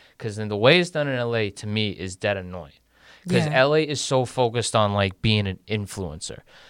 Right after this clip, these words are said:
Speaker 1: But
Speaker 2: Mm-hmm.
Speaker 1: it's like, okay, what are you really influencing, though?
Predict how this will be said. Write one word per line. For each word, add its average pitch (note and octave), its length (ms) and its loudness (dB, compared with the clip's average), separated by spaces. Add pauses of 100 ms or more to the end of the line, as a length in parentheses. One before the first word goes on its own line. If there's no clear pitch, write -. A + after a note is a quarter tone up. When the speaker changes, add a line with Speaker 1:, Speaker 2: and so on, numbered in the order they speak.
Speaker 1:
But F#3 80 -10
Speaker 2:
Mm-hmm. F3+ 200 0
Speaker 1:
it's D#3 140 0
like, C#3+ 140 2
okay, C#3+ 300 0 (460)
what E3+ 280 8
are C#4+ 40 8
you C4+ 180 6
really F#3+ 360 6
influencing, C#3+ 840 0
though? B1 220 -8